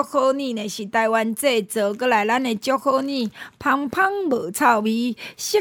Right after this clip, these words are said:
伫自然袂死乌。过来，咱念头毛过了后，用阮的祝好年，头毛会加足金骨，袂焦焦，袂涩涩，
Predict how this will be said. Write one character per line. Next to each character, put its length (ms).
伫 160
自 180
然 220
袂 320
死 220
乌。 260
过 120
来， 260
咱 240
念 260
头 200
毛 120
过 120
了 380
后， 240
用 200
阮 120
的 120
祝 180
好 200
年， 220
头 260
毛 120
会 180
加 180
足 320
金 400
骨， 220
袂 420
焦 360
焦， 320
袂 300
涩 320
涩， 320